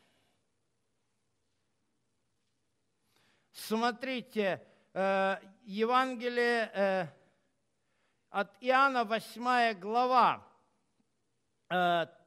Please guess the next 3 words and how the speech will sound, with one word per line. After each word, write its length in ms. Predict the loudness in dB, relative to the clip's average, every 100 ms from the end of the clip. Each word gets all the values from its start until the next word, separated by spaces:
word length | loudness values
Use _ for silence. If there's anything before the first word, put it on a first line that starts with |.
| -20
щас. 520 | -14 -14 -16 -20 -20 _ _ _ _ _ _ _ _ _ _ _ _ _ _ _ _ _ _ _ _ _ _ _ -20 _ _ _ _ _ _ _ _ -18
Здесь 580 | -4 2 4 2 -12
сказано 1040 | -14 -2 4 4 2 -2 -2 0 0 -2